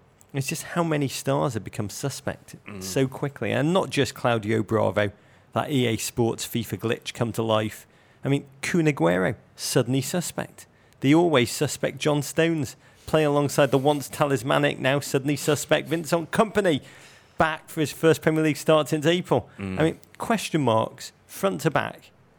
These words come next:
Speaker 1: And so it was no surprise that sloppy City, lethargic in their passing from the off,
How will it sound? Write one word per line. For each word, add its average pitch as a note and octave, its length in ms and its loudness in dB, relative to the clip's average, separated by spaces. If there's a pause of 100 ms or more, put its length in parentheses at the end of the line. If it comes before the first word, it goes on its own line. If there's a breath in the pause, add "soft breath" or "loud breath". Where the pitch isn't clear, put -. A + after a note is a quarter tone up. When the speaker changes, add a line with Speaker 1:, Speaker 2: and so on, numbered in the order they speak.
(180)
Speaker 1:
And C#3 100 -4
so F#3 100 2
it F#3 40 2
was E3 100 0
no F#3 140 2
surprise E3 640 0 (360)
that - 160 -6
sloppy - 460 -4
City, D3 400 -2
lethargic D3 580 0
in D3 100 -2
their D3 100 0
passing B2+ 440 0
from D3 160 -4
the C#3 120 2
off, A2 300 0